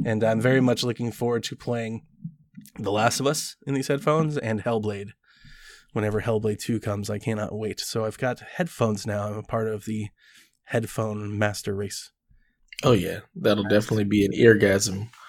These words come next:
Speaker 2: playing <laughs> Hellblade and Last of Us with those on. It'll be great, especially since they actually focus on audio in those games. Um, the headset should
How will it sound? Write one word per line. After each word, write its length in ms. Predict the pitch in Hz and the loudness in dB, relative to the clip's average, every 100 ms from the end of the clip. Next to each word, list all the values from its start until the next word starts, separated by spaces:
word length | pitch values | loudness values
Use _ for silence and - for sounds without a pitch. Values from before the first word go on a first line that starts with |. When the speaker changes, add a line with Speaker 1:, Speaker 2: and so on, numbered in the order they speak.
| - - | -20 0
Speaker 2:
playing 500 | 107 104 104 101 101 _ | 4 4 4 0 -6 _
<laughs> 120 | - | 0
Hellblade 1000 | - 143 - - - 120 117 120 117 113 - | 6 6 6 4 2 4 6 6 6 4 2
and 200 | 120 110 | 4 4
Last 300 | 107 104 104 | 4 2 2
of 100 | 110 | 0
Us 160 | 101 | 0
with 100 | - | 0
those 240 | 110 107 104 | 2 4 6
on. 380 | 117 120 120 - - - - - | 6 8 6 0 -10 -8 0 8
It'll 160 | 110 | 10
be 160 | 101 104 | 10 10
great, 280 | 117 120 113 | 12 12 12
especially 380 | 110 123 117 113 | 12 12 10 8
since 200 | 120 113 | 4 8
they 180 | 117 - | 8 10
actually 400 | 110 110 - 104 | 6 6 4 2
focus 460 | - 113 113 113 | 4 4 4 2
on 240 | - 113 104 | 2 -2 2
audio 440 | 107 123 135 139 | 4 8 10 10
in 80 | 143 | 8
those 240 | 143 143 | 6 4
games. 540 | 139 143 143 147 147 - - - - - | 6 8 8 6 0 -6 -12 -20 -12 0
Um, 400 | 107 98 101 101 - | 2 4 0 -4 -10
the 280 | 104 101 107 | -4 0 2
headset 460 | 107 101 98 98 | 2 2 4 4
should 300 | - 92 110 | 2 0 -4